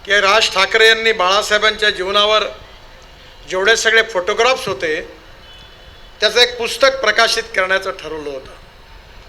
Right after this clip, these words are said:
आणि त्याकरता त्यांनी बाळासाहेबांच्या निर्णया ठिकाणी त्यांना फोटो घ्यायचे होते.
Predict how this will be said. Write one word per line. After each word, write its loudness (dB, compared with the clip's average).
आणि 2
त्याकरता 4
त्यांनी 0
बाळासाहेबांच्या 2
निर्णया 2
ठिकाणी 0
त्यांना -4
फोटो -8
घ्यायचे -10
होते. -18